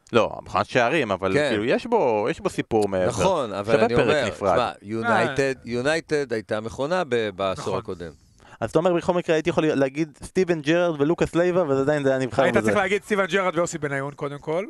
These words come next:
Speaker 3: אבל, אה, כן. ו-, תשמע, פרננדו טורס שהגיע לליברפול, הוא גם היה סיפור מדהים, ההצלחה, ו-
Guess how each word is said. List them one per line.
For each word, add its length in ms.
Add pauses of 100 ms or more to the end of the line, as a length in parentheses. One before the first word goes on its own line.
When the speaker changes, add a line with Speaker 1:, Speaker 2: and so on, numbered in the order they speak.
(120)
Speaker 3:
אבל, 420
אה, 260
כן. 120 (280)
ו-, 240 (260)
תשמע, 200
פרננדו 320
טורס 240
שהגיע 280
לליברפול, 440
הוא 80
גם 120
היה 100
סיפור 320
מדהים, 400
ההצלחה, 760
ו- 280